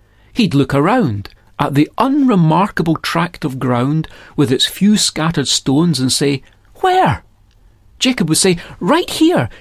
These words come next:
in this place where I slept last night. This is God's house.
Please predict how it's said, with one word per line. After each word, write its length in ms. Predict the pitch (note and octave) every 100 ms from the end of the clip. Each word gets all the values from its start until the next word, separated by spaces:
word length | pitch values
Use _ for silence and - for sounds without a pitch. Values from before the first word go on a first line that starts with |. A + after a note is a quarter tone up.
| -
in 200 | F#3 F3+
this 200 | B3 D4+
place 400 | - A3+ C4+ -
where 100 | F3
I 100 | E3+
slept 360 | E3+ - B3 -
last 340 | F#3+ G#3 -
night. 320 | B3+ B3 - - -
This 260 | E3+ D#4 F4
is 100 | C4
God's 360 | - A3+ G#3
house. 420 | - D#4 G3+ -